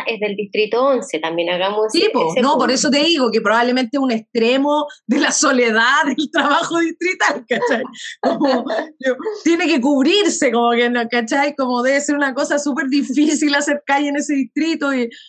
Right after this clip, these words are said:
Speaker 2: pero, pero a la vez encuentro que es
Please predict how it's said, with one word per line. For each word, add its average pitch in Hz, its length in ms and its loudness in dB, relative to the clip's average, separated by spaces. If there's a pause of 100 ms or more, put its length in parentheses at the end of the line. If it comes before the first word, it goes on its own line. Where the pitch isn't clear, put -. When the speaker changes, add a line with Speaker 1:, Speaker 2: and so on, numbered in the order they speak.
(340)
Speaker 2:
pero, 247 680 2
pero 240 180 2
a 233 80 2
la 226 140 2
vez 294 440 -4
encuentro 254 520 -4
que 262 240 2
es 277 80 -4